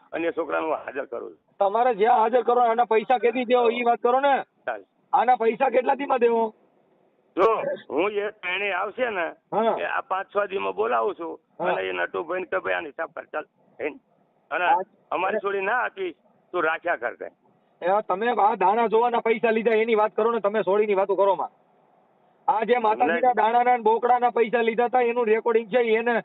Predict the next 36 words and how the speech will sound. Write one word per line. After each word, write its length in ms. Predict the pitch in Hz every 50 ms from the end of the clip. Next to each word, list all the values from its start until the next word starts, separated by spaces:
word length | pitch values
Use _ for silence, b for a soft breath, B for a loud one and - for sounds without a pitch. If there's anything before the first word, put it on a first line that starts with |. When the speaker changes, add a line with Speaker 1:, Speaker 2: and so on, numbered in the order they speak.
| B B B _
Speaker 2:
ઈ 140 | 220 247 262
તમે 240 | 220 262 254 269 254
કેદી 300 | 208 240 247 247 277 277
આને 160 | 269 262 262
પાછા 340 | 226 247 240 247 - 262 254
દેવો 260 | 226 262 269 269 262
ઈ 180 | 254 254 262 262
વાત 180 | 254 262 254
કરો, 240 | - 269 269 277 262
બીજું 280 | 214 226 240 233 247 233
મને 160 | 247 240 240
કઈ 160 | 233 233 220
ગીવડાના 340 | 196 233 233 240 240 240 226
માર્ગે 220 | 226 233 214 226
ચડાવવામાં. 440 | 208 233 226 226 214 190 156 139 - _ _ _ _ _ _ _ _ _ _ _ _ _ _ _ _ _ _ _ _ _ _ _ _ _ _ _ - 101
Speaker 1:
એવડા 280 | 107 113 120 139 151
લોકો 300 | 156 156 156 139 165 170
તો 140 | - 175 175
એ 60 | 170
ક્યાં 260 | 147 156 170 170 165
છે 160 | 160 180 185 185
જ 40 |
ને, 240 | 175 185 180 160 127 90 - _ _ _ _ _ _ _ _
એમને 200 | 135 143 160 170
કીધું 380 | 165 - 185 180 170 196 190 180
કે 80 | 170
ત્રણેયને 400 | 170 165 156 160 165 170 175 175
આપણે 240 | 160 156 160 175 170
આવે 280 | 160 160 170 185 175 170
એટલે 180 | 151 160 170
એક 140 | 170 165 - 160
દાડો 200 | 156 160 170 160
ભાંજગળ 420 | - 131 127 143 143 151 170 165
કરી 220 | - - 175 190
નાખ્યું 240 | 196 190 160 185 180
તમારી. 440 | - 170 160 156 151 139 131 120